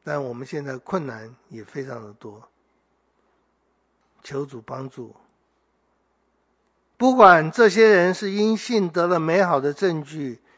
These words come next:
却仍未得着所应许的，或者是他们因着信制服了敌国，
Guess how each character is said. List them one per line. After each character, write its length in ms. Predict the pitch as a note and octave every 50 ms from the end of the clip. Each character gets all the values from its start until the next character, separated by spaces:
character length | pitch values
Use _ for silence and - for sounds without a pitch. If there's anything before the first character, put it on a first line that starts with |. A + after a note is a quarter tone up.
| _ _
却 220 | - G3+ F3 D#3+
仍 260 | D3+ D3+ D3+ E3 F3
未 160 | F#3+ F#3 E3
得 240 | C#3+ - D3 C#3 C#3+
着 200 | C#3+ D3+ C#3+ C#3
所 240 | C3 - - A#2+ A#2+
应 260 | C#3 E3+ E3 C#3+ C3+
许 240 | A#2 - - A2 G2+
的， 220 | G2+ - - - _ _ _ _ _ _ _ _ _ _ _ _
或 180 | _ - F#3+ F#3
者 200 | E3 D#3 C#3+ C3
是 240 | - - D#3 D3 C3+
他 200 | - - E3+ E3+
们 160 | E3+ F3 F3+
因 160 | F#3+ F#3+ F#3+
着 160 | F3 F3+ D#3
信 400 | D3 - - F#3 D#3 C#3 C3 B2+ - _ _ _ _
制 260 | - - G3+ F#3 D#3
服 200 | - - C#3+ C#3+
了 120 | C#3 C#3+
敌 260 | C3 C3 - C3 C3+ C#3
国， 360 | C#3 C3 A2+ A2+ A#2 B2